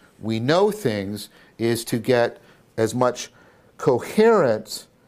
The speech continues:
within our inner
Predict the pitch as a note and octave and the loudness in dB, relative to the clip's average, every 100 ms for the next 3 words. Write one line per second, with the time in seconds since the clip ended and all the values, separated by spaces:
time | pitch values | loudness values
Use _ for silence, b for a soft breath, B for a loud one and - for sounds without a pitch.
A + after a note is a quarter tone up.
0 | b b b b b b _ _ _ A2 | b b b b b b _ _ _ -2
1 | B2 D#3 C#3+ - A2+ A2+ A2 F2+ - _ | 0 2 0 -2 0 0 0 -4 -16 _
2 | _ _ _ D#3 E3+ D#3 C3+ A#2+ | _ _ _ -2 2 4 4 2